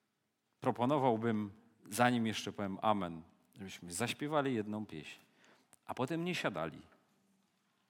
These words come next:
Ponieważ mamy święto wolności i możemy w to święto wolności przynieść Bogu nasze różne troski,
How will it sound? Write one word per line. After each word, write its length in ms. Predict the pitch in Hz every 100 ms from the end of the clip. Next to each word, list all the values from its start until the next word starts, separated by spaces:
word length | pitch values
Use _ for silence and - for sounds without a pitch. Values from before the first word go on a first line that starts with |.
| _ _ - - -
Ponieważ 340 | 101 131 147
mamy 260 | 135 160 185
święto 380 | - 160 156 143
wolności 640 | 151 127 82 - - - - _ _ _ _ _ _ _ _ - - _
i 60 | 98
możemy 720 | 107 113 139 131 127 120 117
w 80 | -
to 100 | -
święto 400 | - 143 135 135
wolności 500 | 117 131 127 - 120
przynieść 440 | - 175 139 107 101
Bogu 320 | 113 98 101
nasze 420 | 101 98 - 95
różne 440 | 110 190 156 156
troski, 580 | 143 123 107 - - 104